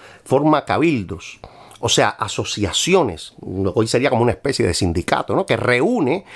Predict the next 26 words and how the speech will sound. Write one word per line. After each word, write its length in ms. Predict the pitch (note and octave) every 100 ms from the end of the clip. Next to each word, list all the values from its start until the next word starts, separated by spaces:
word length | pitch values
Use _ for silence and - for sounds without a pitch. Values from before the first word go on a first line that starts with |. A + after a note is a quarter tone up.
| C3 -
a 160 | - G#2+
sus, 420 | - E3+ - - -
eh, 540 | G#2 G#2 G2 F#2 F2+
conformantes 760 | B2 G#2+ A#2+ A2+ E3 D#3+ C#3 D3
por 260 | - F3+ B2+
nación, 760 | G2+ - - B2 A#2+ A#2 A2
por 260 | A#2+ G2+ G2+
lengua, 460 | A2 A2 G#2+ G#2+
por 180 | A2+ F#2+
cultura, 640 | G#2+ F#2 - A#2 G#2+ A2+ -
etcétera. 440 | G2 G#2+ F#2 F2+
Tan 300 | - E3 D3
pronto 380 | A3 G#3+ C#3 A2
como 200 | G#2+ G#2+
en 100 | A2+
mil 160 | F#3 E3
quinientos 600 | E3 F3 F#3+ F3 D#3+ -
sesenta 440 | A#2+ C3 A2+ A2
y 60 | D#3+
ocho, 300 | E3+ - - - - -
una 240 | C#3 E3
década 460 | F#3+ F#3+ A#2+ - _ -
prácticamente 600 | C3 C3+ C3+ A#2+ D3+ C3
después 360 | G2 - D3 D3
del 160 | B2
descubrimiento, 720 | G#2 - G2+ G#2 D#3 B2+ A2+